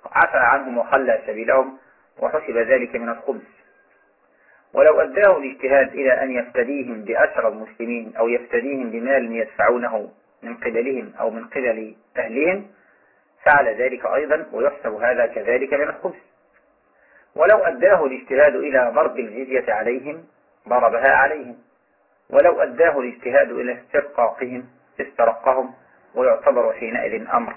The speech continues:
قد رجع إلى الغنيمة. أما بالنسبة للنساء والذرية، فليس له إلا أن يسترقهم أو يفاديهم بالنفوس دون المال. وهذه الأمور التي يجتهد فيها الإمام وقعت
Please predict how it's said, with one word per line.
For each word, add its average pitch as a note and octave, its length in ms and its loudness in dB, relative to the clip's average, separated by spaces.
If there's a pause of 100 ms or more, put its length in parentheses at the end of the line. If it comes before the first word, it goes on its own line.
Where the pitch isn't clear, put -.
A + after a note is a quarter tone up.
قد G#2+ 160 -2
رجع A#2 460 2 (500)
إلى C#3+ 120 2
الغنيمة. G#2 420 -4 (1040)
أما A#3 200 2
بالنسبة E3+ 480 -4
للنساء A2+ 600 -2 (840)
والذرية، B2 720 -2 (360)
فليس D#3 340 2
له C#3 240 2
إلا B2+ 360 0
أن C3+ 80 0
يسترقهم B2 760 -4
أو C3+ 180 2
يفاديهم B2 640 -6
بالنفوس A#2 640 -10 (300)
دون B2 260 -2
المال. G#2 260 -8 (1900)
وهذه A#3+ 440 4
الأمور E3 400 -2
التي C3+ 480 -4
يجتهد B2 480 -2
فيها C#3 280 -6
الإمام B2+ 500 4
وقعت C#3 380 2